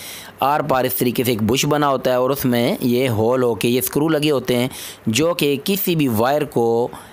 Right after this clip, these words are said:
جوائنٹ کرنے کا بہترین اور زبردست جو ہے وہ طریقہ ہے، ٹھیک ہے۔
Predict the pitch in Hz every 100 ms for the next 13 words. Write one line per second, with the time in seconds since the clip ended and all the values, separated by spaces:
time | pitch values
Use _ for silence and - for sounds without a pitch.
0 | - - 110 131 143 175 151 139 123 117
1 | 120 101 120 117 - 131 160 156 127 110
2 | 107 107 110 - - 120 117 110 104 127
3 | 156 - 101 - 95 90 117 117 190